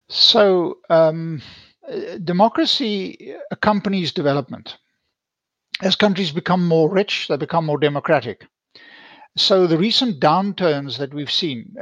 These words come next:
now, firstly, if you measure relative democracy, the levels of democracy in Africa, given our level of development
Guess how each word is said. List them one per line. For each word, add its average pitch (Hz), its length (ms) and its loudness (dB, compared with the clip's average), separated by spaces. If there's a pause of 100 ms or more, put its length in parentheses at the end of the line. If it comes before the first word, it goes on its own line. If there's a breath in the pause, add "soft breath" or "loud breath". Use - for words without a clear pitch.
now, 165 180 2
firstly, 214 440 2
if - 120 -6
you 190 80 0
measure 208 300 0
relative 165 560 0
democracy, 143 580 -4
the 131 100 -4
levels 180 520 2
of 156 140 -4
democracy 156 600 -4
in 147 80 -6
Africa, 165 500 -4 (320)
given 185 280 4
our 165 160 6
level 170 280 2
of 143 140 -4
development 147 640 -2